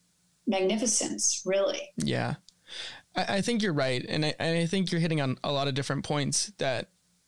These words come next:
Speaker 2: especially with this covid, it, it's like, some people have called it the great pause or, or something like that. And for me, I, I've been kind of talking about it with my friends and other people as this is, like, humanity's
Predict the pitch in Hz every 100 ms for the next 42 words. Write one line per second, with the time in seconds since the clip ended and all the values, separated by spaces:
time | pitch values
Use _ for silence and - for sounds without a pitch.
0 | _ _ - 180 - 175 170 170 151 -
1 | 147 - 147 135 127 127 - - - 147
2 | 131 _ _ - - 165 175 156 143 156
3 | 147 143 143 131 131 - 170 170 170 165
4 | 156 151 - 143 135 135 - 143 - 147
5 | 139 135 131 143 139 131 143 - - -
6 | - - _ - 170 175 180 170 147 151
7 | 156 151 156 - - 156 135 147 143 147
8 | 139 135 135 - 131 131 160 156 143 139
9 | 135 139 147 - 131 127 - - - 147
10 | 139 - 139 139 143 - 160 147 151 143
11 | 147 143 -